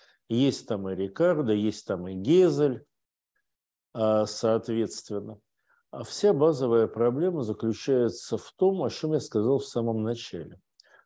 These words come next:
Каждая модель неплохо описывает реальность, но она всегда описывает ее частично.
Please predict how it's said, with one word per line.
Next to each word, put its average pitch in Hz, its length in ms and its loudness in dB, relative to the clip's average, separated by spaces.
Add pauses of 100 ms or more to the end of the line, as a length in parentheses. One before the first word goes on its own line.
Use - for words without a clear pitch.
(160)
Каждая 131 500 6
модель 139 520 4
неплохо 143 720 2
описывает 104 760 -4
реальность, 151 800 -2 (440)
но 127 260 4
она 165 220 4
всегда 131 600 0
описывает 113 800 0
ее 113 240 2
частично. - 840 -10